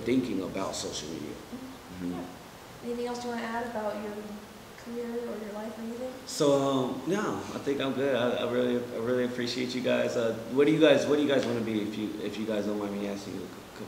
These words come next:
Speaker 1: quick? So you wanna be a journalist, right? So what's your,
Speaker 2: Um,
Speaker 1: what's your goal?
Speaker 2: maybe. I don't
Speaker 1: Okay.
Speaker 2: know. I'm interested in, like, film and T V, and if I wanna break into the industry, if I can. So
Speaker 1: Okay, okay.
Speaker 2: we'll see if journalism goes along with it, you know?
Speaker 1: Uh,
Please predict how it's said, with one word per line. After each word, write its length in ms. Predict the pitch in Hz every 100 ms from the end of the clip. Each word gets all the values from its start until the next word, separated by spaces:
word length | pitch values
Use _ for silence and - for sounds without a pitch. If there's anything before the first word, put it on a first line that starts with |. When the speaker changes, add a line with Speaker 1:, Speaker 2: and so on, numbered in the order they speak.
| -
Speaker 1:
quick? 540 | 85 - - - 131
So 60 | 127
you 160 | 120
wanna 140 | 131 131
be 140 | 135
a 40 | 135
journalist, 440 | 135 131 131 -
right? 240 | 120 123 123
So 200 | 123 123
what's 220 | 135 -
your, 100 | 135
Speaker 2:
Um, 120 | 120
Speaker 1:
what's 160 | 131 127
your 100 | 127
goal? 140 | 127
Speaker 2:
maybe. 240 | - - - -
I 20 |
don't 80 | 139
Speaker 1:
Okay. 160 | 135 127
Speaker 2:
know. 120 | 214 -
I'm 240 | 214 233
interested 340 | 226 233 233 247
in, 60 | 240
like, 180 | 226 226 - - - -
film 360 | 214 208 208
and 280 | 196 190 190
T 120 | 190 196 190
V, 300 | 190 170 180
and 80 | 185
if 100 | 185
I 160 | 180 190
wanna 160 | 180
break 160 | 170 165
into 120 | 170
the 60 | 170
industry, 320 | 165 - 143
if 100 | -
I 60 | -
can. 160 | - - 104 -
So 100 | 123
Speaker 1:
Okay, 300 | 120 113 107 -
okay. 200 | 113 113
Speaker 2:
we'll 320 | 113 - -
see 140 | 208
if 120 | 202 -
journalism 320 | 196 196 190
goes 120 | 196 196
along 160 | 202 190
with 160 | 233 220
it, 240 | 233 -
you 60 | 226
know? 120 |
Speaker 1:
Uh, 40 | 131